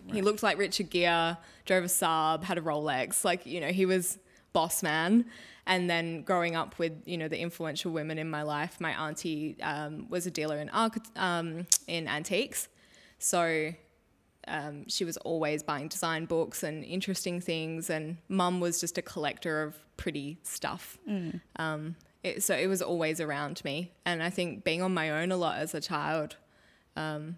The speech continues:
Speaker 1: I would just dive into these worlds
Speaker 2: Yeah.
Speaker 1: of creative things and, you know, immerse myself in it and daydream and read books on, you know, design and architecture and fashion, and, and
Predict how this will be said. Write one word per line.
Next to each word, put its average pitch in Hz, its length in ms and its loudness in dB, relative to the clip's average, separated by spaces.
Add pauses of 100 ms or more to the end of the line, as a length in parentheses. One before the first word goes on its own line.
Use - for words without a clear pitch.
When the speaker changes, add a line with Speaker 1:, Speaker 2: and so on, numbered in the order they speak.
Speaker 1:
I 165 100 0
would 160 140 -2
just - 180 -2
dive 151 280 2
into 160 240 -4
these 151 240 -4
worlds 147 580 -2 (300)
Speaker 2:
Yeah. 190 240 6
Speaker 1:
of - 200 -10 (120)
creative 160 480 2
things 151 480 -2
and, 151 260 -4 (560)
you 170 80 -4
know, 160 140 2
immerse 175 420 4
myself 170 480 0
in 156 140 -2
it 147 200 0
and 156 280 -4
daydream 156 600 0
and 147 320 -4 (440)
read 175 240 2
books 170 280 -2
on, 156 360 -2 (640)
you 170 80 -4
know, 156 60 -2
design 165 560 2
and 156 100 -2
architecture 175 640 -2
and 160 180 -4
fashion, 165 600 2
and, 160 280 -4 (400)
and 180 360 2